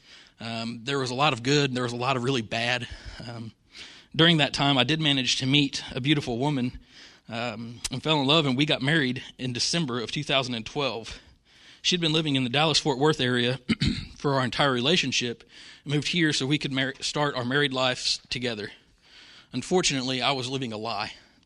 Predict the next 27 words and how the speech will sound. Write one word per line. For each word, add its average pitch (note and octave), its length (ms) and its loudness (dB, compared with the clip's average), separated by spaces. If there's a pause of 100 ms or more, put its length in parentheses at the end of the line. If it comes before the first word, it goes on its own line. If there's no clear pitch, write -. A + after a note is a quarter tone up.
(560)
I C#3 40 -4
was C#3+ 100 0
working D3+ 240 2
twelve E3 240 4
hours E3+ 220 2
a E3+ 40 0
day, B2+ 240 -2
six - 260 0
days D3+ 220 0
a D#3 40 0
week B2 240 -2
to C3 80 -4
support C#3+ 300 -4
my C#3 120 -2
nearly C3+ 240 -2
one C3+ 200 -4
thousand C3+ 280 -4
dollar B2 240 -2
a A#2+ 80 0
week A#2+ 340 -4
cocaine B2 380 -6
habit A2+ 420 -8
when B2 180 -8
we A#2 100 -4
said A2 220 -4
"I A2 120 -8
do," A2 220 -14